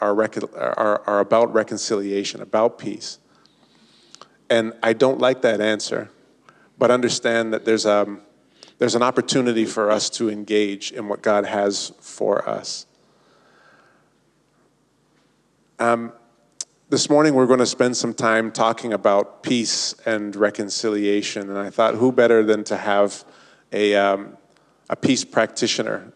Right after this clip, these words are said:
Um, some of you will know Samuel and his background well. He's, he's been all over the world,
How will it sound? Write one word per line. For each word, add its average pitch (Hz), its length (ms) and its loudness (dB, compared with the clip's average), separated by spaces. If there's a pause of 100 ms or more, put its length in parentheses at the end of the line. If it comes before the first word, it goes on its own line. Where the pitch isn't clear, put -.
Um, 104 200 -4
some 139 220 2
of 123 100 0
you 131 160 4
will 123 120 4
know 120 400 2
Samuel 120 560 2
and 110 80 -2
his 104 120 -6
background 110 560 0
well. 104 360 4
He's, 104 360 -6 (400)
he's 120 160 0
been 127 200 4
all 135 420 6
over 123 180 4
the 117 120 6
world, 107 520 2